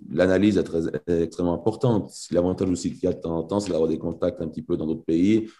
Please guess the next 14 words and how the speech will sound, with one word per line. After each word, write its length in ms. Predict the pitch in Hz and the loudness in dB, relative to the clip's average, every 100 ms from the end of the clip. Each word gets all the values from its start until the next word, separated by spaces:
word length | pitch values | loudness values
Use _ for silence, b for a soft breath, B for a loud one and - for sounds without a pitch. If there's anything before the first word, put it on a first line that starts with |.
| _ | _
pour 160 | 87 82 | 0 2
envoyer 380 | 82 87 95 92 | 4 6 6 4
des 120 | 85 | 2
personnes 680 | 80 80 - 95 98 95 - _ _ | 0 -2 2 4 4 0 -8 _ _
qui 140 | _ 78 | _ -6
sont 160 | 87 | -4
capables 420 | 85 82 90 85 80 | -2 0 0 0 -2
de, 220 | 78 76 | -2 -4
de 100 | 76 | -6
visionner 420 | 80 80 82 85 | -6 -4 -2 -2
aussi 300 | 80 78 85 | -4 -6 -6
les, 280 | 78 76 71 B B | -4 -4 -8 B B
ces 180 | - 80 | -8 -4
joueurs 800 | 78 76 82 92 98 80 67 | -2 0 4 6 6 4 0